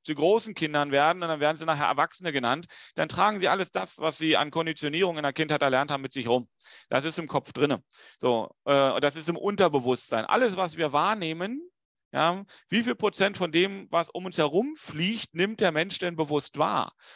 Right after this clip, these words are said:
Und wie viel landet im Unterbewusstsein, was ihm gar nicht bewusst ist, was er aber trotzdem bei seiner Entscheidung immer wieder einfließen lässt?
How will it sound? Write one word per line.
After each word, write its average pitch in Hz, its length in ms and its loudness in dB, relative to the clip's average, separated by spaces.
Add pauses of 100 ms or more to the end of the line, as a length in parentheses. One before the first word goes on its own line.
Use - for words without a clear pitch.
Und 160 160 -8
wie 208 140 2
viel 202 120 0
landet 160 340 2
im 135 100 -4
Unterbewusstsein, 180 1040 0
was 160 160 -4
ihm 147 260 -10 (300)
gar 104 180 -6
nicht 107 300 -12
bewusst 117 500 -4
ist, 131 240 -6
was 117 180 -4
er 135 60 2
aber 117 160 2
trotzdem 143 460 -4
bei 127 100 0
seiner 120 180 0
Entscheidung 123 460 0
immer 131 180 -4
wieder 143 120 0
einfließen 165 440 -4
lässt? 101 240 -8